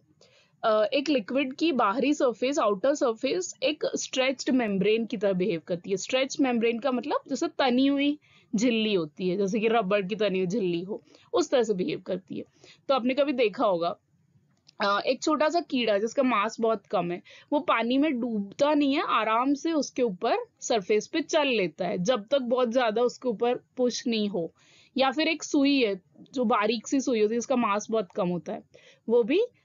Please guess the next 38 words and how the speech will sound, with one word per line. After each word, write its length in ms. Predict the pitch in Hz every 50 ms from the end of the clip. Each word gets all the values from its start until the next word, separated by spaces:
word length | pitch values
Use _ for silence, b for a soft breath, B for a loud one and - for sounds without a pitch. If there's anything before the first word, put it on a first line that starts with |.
| _ _ -
पानी 280 | 247 220 220 226 247
के 80 | 233 285
ऊपर 200 | 285 262 330 339
तैरती 560 | 294 - 285 233 208 208 196 180 - 285 294
रहती 340 | 285 254 214 185 - 247 254
है, 80 | 370 554 587 - _ b b b b b -
अंदर 340 | 247 240 247 240 311 311
नहीं 120 | 311 302 233
डूबती, 300 | 208 196 175 175 220 208
जबकि 260 | 233 247 214 233 294
सुई 300 | 277 320 269 247 254 247
के 120 | 214 285
मटेरियल 320 | 269 254 233 202 220 226 220
की 100 | 214 262
डेंसिटी 380 | 233 233 196 190 185 202 202
तो 120 | 196 254 294
बहुत 280 | 277 269 277 262 226
ज्यादा 320 | 208 220 170 156 160 170 175
होती 440 | 175 170 185 - - _ 185 180 190
है। 60 | - - _ B B B B B B _
तो 80 | 339 349
ये 240 | 302 311 349 392
सारी 440 | 381 - 392 330 302 285 311 349 392
वजह 340 | 370 285 254 233 202 220 262
है 180 | 294 294 311 466 554 554
क्योंकि, 300 | - 349 311 262 311 359
अ, 720 | 392 480 523 - - _ _ _ _ _ _ - - 240 240
जो 320 | 220 262 294 311 311 302 - - 269 - - -
लिक्विड 420 | 254 247 254 208 - 247 320 320 294
सरफेस 480 | - 311 262 220 - 262 240 247 226 339
है, 120 | 403 466
वो 180 | 415 285 294 311
बिहेव 440 | 262 254 247 190 220 254 277 330 320
कर 220 | 294 320 269 226 208
रही 200 | 208 208 214 208
है 220 | 247 330 415 - - 214
as 140 | 208 202 190
a 140 | 196 262